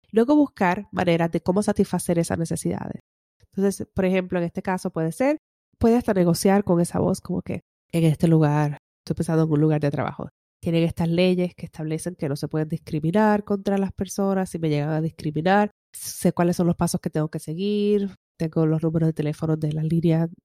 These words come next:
para buscar un abogado, abogada, déjame regular mi cuerpo para que te sientas más seguro", y buscar maneras así para satisfacer esas necesidades que están detrás. Y luego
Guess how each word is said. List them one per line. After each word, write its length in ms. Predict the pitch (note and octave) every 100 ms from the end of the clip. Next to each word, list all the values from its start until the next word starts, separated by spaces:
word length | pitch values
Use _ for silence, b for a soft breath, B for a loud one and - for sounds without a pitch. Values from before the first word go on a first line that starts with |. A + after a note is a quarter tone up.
| _ _ -
para 160 | D#3
buscar 260 | D3+ - D#3
un 100 | D#3
abogado, 680 | D3+ D3+ G#3+ A#3 G#3 G#3 G3+
abogada, 680 | F#3 G3 A#3+ A3 G#3 G3+ - _ _ _ -
déjame 760 | F3 D#3 E3+ E3+ E3 E3 D#3+ - _ _
regular 520 | - F#3 F3 F3 D#3 E3+
mi 100 | -
cuerpo 400 | A3+ G#3 G#3 G3
para 180 | F3
que 100 | F3+
te 100 | F3
sientas 320 | - D#3+ E3 E3+
más 220 | E3+ -
seguro", 640 | F3 F#3 A3 G#3+ G3 G3+ _ _ _ _ -
y 120 | A3+
buscar 340 | A3 - A3+ A3+
maneras 340 | C4+ C4 B3+
así 200 | A#3 A3+
para 180 | A3 G#3
satisfacer 560 | F#3 - F3 E3+ - F3
esas 220 | F#3+ G3
necesidades 760 | F#3 F3 E3+ D#3+ D#3+ A3+ C4+ -
que 100 | F3+
están 260 | - E3+
detrás. 520 | D#3+ - C#3+ C#3+ - - _ -
Y 100 | A3+
luego 680 | A3 A#3+ D#4+ C4+ F#3+ F#3